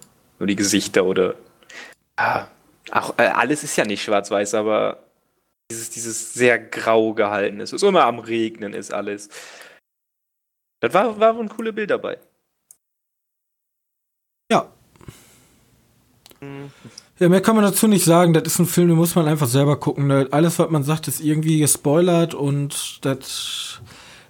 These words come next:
Speaker 2: der ist halt so komplex, dass man den gar nicht jetzt hier in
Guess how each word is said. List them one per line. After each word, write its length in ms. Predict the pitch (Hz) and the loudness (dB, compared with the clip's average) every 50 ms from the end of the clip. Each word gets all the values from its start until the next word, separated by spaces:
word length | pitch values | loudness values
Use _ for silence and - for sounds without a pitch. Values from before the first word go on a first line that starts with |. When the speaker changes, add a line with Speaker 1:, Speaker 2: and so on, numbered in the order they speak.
| _ - | _ -2
Speaker 2:
der 80 | 151 160 | 0 2
ist 120 | 170 170 | 2 4
halt 140 | 185 170 139 | 2 2 2
so 320 | 127 143 165 190 208 202 196 | 2 2 4 4 4 2 0
komplex, 1000 | - - - 165 165 156 160 - - 175 175 175 185 202 208 208 - - - - | -2 -2 0 0 0 0 -2 -2 0 2 4 4 4 4 2 0 -4 -4 -2 0
dass 240 | - 170 160 160 - | 2 2 2 2 0
man 160 | 170 165 160 156 | 0 0 2 2
den 140 | 151 147 | 0 0
gar 180 | 139 139 135 143 | 2 2 2 2
nicht 220 | 139 139 - - | 0 -2 -4 -4
jetzt 240 | - 135 - - - | -6 -6 -4 -6 -8
hier 420 | - 120 123 127 123 127 131 127 - | -4 -2 0 0 0 0 -2 -4 -4
in 300 | 120 120 120 127 123 113 | -6 -6 -4 -4 -6 -8